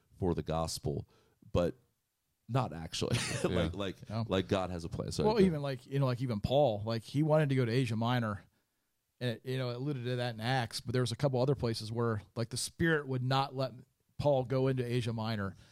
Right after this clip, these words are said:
Speaker 3: So even Paul had a strategy of, like, what he wanted to do, had a passion to go there, and the Holy Spirit said,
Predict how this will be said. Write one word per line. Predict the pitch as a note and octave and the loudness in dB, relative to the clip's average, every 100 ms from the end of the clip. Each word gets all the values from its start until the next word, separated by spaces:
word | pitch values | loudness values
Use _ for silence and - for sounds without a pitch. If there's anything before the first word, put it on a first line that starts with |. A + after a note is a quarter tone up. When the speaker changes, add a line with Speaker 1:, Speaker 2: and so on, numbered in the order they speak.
| - - | -20 -2
Speaker 3:
So | C#3+ B2+ B2 | 4 6 6
even | D#3+ F#3+ C#3+ | 6 6 8
Paul | D#3 D#3 | 6 6
had | D#3 B2 | 4 -4
a | |
strategy | - - C#3+ D3 C3 B2 | -6 -4 -2 -2 -4 -6
of, | A#2 | -4
like, | A#2 A#2+ | -4 2
what | C3+ | 4
he | B2+ | 6
wanted | B2+ C3+ A#2 | 4 4 0
to | |
do, | A2+ B2+ | 0 0
had | B2 A#2+ | 0 -2
a | |
passion | A2 C3+ C3+ B2+ A2+ | 0 2 2 0 -4
to | |
go | A2 B2+ | 2 4
there, | B2 A2+ | 4 2
and | A2 | 2
the | |
Holy | A#2+ A#2+ | 2 2
Spirit | - A2+ A2+ | 0 -2 -2
said, | G#2 | -6